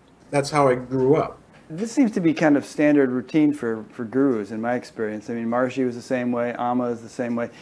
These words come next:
Speaker 2: Uh, you know, you, you're in this environment with, in which it's, there's a tendency to just get unbounded and vast and,
Speaker 1: Hmm.
Speaker 2: you know, and it's like, who cares about the details? And at the same time, they're on your case to, to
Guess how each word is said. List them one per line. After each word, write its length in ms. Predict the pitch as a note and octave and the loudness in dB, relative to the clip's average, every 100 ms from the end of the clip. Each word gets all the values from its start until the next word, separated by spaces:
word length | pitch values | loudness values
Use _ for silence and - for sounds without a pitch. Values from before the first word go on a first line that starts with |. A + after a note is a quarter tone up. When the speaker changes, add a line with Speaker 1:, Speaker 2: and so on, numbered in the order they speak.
| - - | -20 -10
Speaker 2:
Uh, 180 | - - - | -8 -8 0
you 100 | D3+ | 4
know, 140 | C3 | 4
you, 160 | B2 B2+ | 4 0
you're 280 | - C3+ C#3+ | 2 6 8
in 100 | D#3+ | 8
this 160 | C#3+ - | 6 6
environment 640 | B2+ C3 C3+ C#3 C3 A#2 | 4 6 6 6 4 2
with, 300 | C3 A#2+ A2 | -4 -4 -4
in 140 | B2+ A#2+ | -6 -2
which 320 | B2 - - | -2 -4 -14
it's, 260 | B2 - - - | -16 -20 -20 -6
there's 180 | C3 A#2+ | -4 -4
a 60 | |
tendency 640 | A#2 C#3 C#3 C3 - C3+ A#2+ | -2 4 4 4 0 -2 -2
to 220 | A#2 B2+ | -4 -6
just 260 | A2+ A#2+ - - | -4 -6 -8 0
get 280 | B2+ A2+ - - | 2 2 -4 -4
unbounded 640 | B2 A#2+ A#2+ A#2+ A#2+ A#2+ | 0 2 4 4 4 0
and 180 | A2+ G#2+ | -2 -2
vast 560 | A#2+ A#2 A2+ A#2 - A#2+ | 2 4 4 2 -4 -10
and, 260 | A2 A2+ | -6 -6
Speaker 1:
Hmm. 340 | F2 - - B2+ | -8 -18 -6 0
Speaker 2:
you 60 | |
know, 300 | B2 A2+ G#2+ - | 2 4 2 0
and 200 | A#2+ A2+ | -6 -4
it's 100 | C3 | 0
like, 240 | A2 G#2 | 0 0
who 140 | - | -6
cares 320 | A#2+ C3+ B2+ A#2 | 0 4 4 4
about 320 | A2+ G#2+ - | 2 0 -2
the 60 | G#2 | -8
details? 500 | A2+ G#2 A#2 G#2+ - - - | -8 -4 -2 -2 -4 -20 -4
And 200 | - B2+ | 2 2
at 80 | B2 | 2
the 120 | B2+ | -2
same 220 | - C#3+ | 2 4
time, 280 | C3+ C#3 B2+ | 4 4 2
they're 340 | B2 A#2 G#2+ - - | 2 2 0 -6 -8
on 300 | C3 C#3+ D3+ | 0 4 8
your 100 | D3+ | 6
case 340 | C#3 D3+ B2 - | 6 2 2 -2
to, 240 | - A2+ | -10 -10
to 340 | G#2+ - A#2 | -8 -4 -4